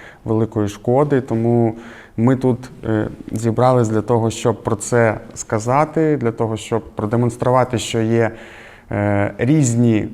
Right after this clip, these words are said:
методи боротьби з цією хворобою, да, тому що вона досить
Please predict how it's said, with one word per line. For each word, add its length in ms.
методи 500
боротьби 680
з 80
цією 440
хворобою, 840
да, 120
тому 240
що 180
вона 500
досить 520